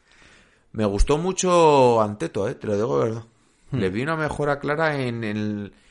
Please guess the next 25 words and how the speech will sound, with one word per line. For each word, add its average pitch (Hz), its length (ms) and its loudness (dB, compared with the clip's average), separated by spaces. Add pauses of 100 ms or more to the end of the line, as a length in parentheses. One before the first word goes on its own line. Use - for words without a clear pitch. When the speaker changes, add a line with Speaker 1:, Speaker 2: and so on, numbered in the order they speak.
(260)
Speaker 1:
en 101 480 -4
movimientos 101 640 -4
en 131 80 -2
el 110 140 -4
poste. 151 580 -6 (100)
Julián 104 400 -2
luego 135 160 0
se 123 100 -4
enfada 131 340 -2
porque 107 200 -4
dice 113 140 -2
que 120 60 -2
estos 117 180 -10
partidos 107 340 -4
no 101 80 -8
valen 98 200 -6
para 85 180 -8
nada. 104 300 -4
Pues - 120 -16
bueno, 87 160 -12
evidentemente 82 540 -12
no 82 60 -8
valen 82 180 -12
para 80 180 -12
nada. 98 320 -10